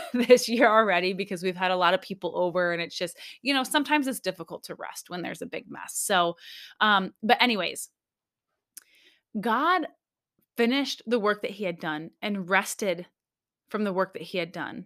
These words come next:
And he blessed the day and made it holy because it was the day that he rested from all the work that he had done. And if he is doing this, then why are we not?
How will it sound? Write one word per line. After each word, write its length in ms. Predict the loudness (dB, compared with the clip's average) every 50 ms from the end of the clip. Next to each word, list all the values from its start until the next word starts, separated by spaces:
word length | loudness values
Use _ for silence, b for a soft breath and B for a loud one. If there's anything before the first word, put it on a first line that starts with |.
| _ -8
And 100 | -8 -4
he 100 | -2 -2
blessed 460 | -4 -4 -2 -2 -2 -2 -2 -10 -8 -6
the 100 | -6 -6
day 400 | -4 -6 -4 -2 -2 0 0 -2
and 120 | -2 -2
made 160 | -2 0 0
it 100 | -2 -2
holy 460 | -4 -2 -2 -2 0 0 -2 -4 -4
because 300 | -4 -6 -6 -6 -6 -4
it 80 | -4 -2
was 180 | -2 -2 -2 -2
the 100 | -4 -4
day 480 | -4 -4 -4 -2 -2 0 0 -2 -2
that 140 | -2 -4 -6
he 160 | -4 -4 -4
rested 400 | -2 -2 -2 -2 -4 -8 -10 -10
from 200 | -8 -8 -8 -6 -4
all 220 | -2 -2 -2 -2
the 100 | -4 -4
work 260 | -2 -2 -4 -4 -4 -10
that 80 | -10
he 180 | -8 -6 -6 -6
had 140 | -6 -4 -4
done. 420 | -2 0 0 -2 -2 -6 -16 -18 _ B B B B B B B B B B B B B -2
And 120 | 0 0
if 100 | 0 0
he 200 | -2 -4 -2 0
is 200 | 2 2 0 0 -2
doing 300 | -4 -4 -2 -2 -2 -2
this, 240 | -2 -2 -4 -6 -6
then 220 | -4 -4 -2 -2
why 240 | -4 -4 -4 -4 -2
are 160 | -2 -2 -2
we 240 | -2 -4 -4 -4 -4
not? 540 | -6 -6 -4 -4 -4 -4 -4 _ _ -20